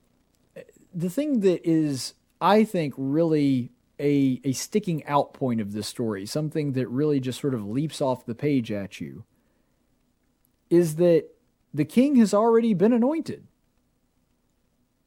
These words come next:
Saul is already on the throne, and God has actually already chosen king number two,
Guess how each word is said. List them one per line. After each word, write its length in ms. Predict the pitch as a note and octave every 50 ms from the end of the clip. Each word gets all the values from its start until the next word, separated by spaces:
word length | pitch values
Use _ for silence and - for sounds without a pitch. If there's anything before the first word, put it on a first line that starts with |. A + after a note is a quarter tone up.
| _ _
Saul 440 | - - - F3 F3 A3 C4 C4+ A#3+
is 240 | G#3+ F#3+ F3+ D3+ -
already 360 | - D#3 F3+ A3+ B3+ C4 A#3+
on 180 | A3 G#3+ G#3+
the 80 | G#3 G3+
throne, 380 | - - G2 E2+ - - - - _ _ _ _ _ _ _ _ _ _ _ _ _ -
and 140 | F3+ F3+
God 180 | F3+ G#3+ A#3 B3
has 80 | G#3+ G3+
actually 420 | A3+ B3+ C4 C4 - A#3 G#3 F#3
already 440 | - - F#3+ A#3+ A#3+ A3+ A#3 A#3+ G#3
chosen 640 | D3 - - - B3+ D4 B3+ F#3 C#3+ D3 C#3 C#3 C#3
king 260 | - - A#3+ B3 A3
number 280 | G3+ G3+ G3+ F3+ D#3+ B2+
two, 480 | - - C#4+ B3+ D#3 A2+ A2+ C3 C#3